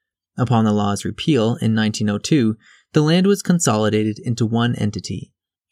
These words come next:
the Beaver Coal Company. One hundred and thirty-four years later,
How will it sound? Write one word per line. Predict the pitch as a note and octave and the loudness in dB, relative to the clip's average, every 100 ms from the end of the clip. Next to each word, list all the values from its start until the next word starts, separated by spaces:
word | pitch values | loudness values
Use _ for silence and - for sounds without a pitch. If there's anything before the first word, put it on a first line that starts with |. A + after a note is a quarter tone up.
| - | -2
the | C3 | 0
Beaver | B2 B2+ C3+ | 2 2 0
Coal | B2 - A2 G#2 G#2 - | -4 -2 0 0 -4 -6
Company. | A2 G#2 - - - _ _ _ _ _ _ - | -4 -4 -10 -12 -16 _ _ _ _ _ _ -4
One | C3 C#3 | 0 2
hundred | C3+ C#3 C#3 C3+ | 2 0 2 2
and | A#2 A2+ | 2 -2
thirty-four | - D#3 D3+ C#3+ C#3+ C3+ | -2 0 2 2 2 2
years | B2 A#2 B2+ | 2 0 0
later, | C#3 A#2 G#2+ | 2 2 -2